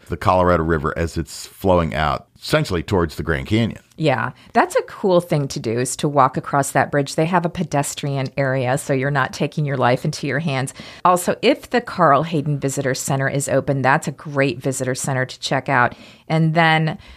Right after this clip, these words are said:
Speaker 2: the other recommendation we have is another, gosh, mile or two or three further on Highway eighty-nine. There's a turnoff to the Wahweap Overlook. We always go there when we're in Page for sunset.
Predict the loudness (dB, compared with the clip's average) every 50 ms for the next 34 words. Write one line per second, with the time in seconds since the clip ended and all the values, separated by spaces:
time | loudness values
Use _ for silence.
0 | -20 _ -4 0 0 0 2 4 4 4 6 6 6 6 4 2 2 0 -2 0
1 | 0 0 0 0 -2 -4 -6 -4 -4 -4 -6 -6 -6 -2 2 2 2 2 2 -2
2 | -4 -4 -4 -4 -4 -2 0 2 2 2 2 4 4 4 2 0 -2 -10 -14 -8
3 | -4 -4 -4 -4 -4 -6 -4 0 0 2 2 2 2 0 0 -2 -4 -2 -2 -2
4 | -2 -4 -6 -6 -4 -2 0 0 -2 -2 -4 -10 -20 -20 -20 -20 _ -20 -14 -2
5 | 2 6 6 6 6 6 4 4 2 0 -2 0 -2 -2 0 0 0 0 0 0
6 | 0 0 0 0 0 0 0 0 0 -2 -2 -4 -6 -8 -8 -8 -2 0 0 2
7 | 4 2 2 0 -4 -8 -4 -4 -2 -2 -2 -4 -4 -2 0 2 4 4 4 2
8 | 2 0 -2 -2 -2 -4 -8 _ 0 0 0 0 2 0 0 2 2 2 2 2
9 | 0 -6 -20 -20 -20 -20 -8 -4 -2 -2 -2 2 4 4 6 6 6 4 4 2
10 | 2 0 -2 -2 0 2 2 2 0 0 0 -2 -2 0 -2 -2 -2 -4 -4 -2
11 | -2 -2 -4 -6 -10 -10 -8 -6 -6 -4 -4 -4 -2 0 0 0 -2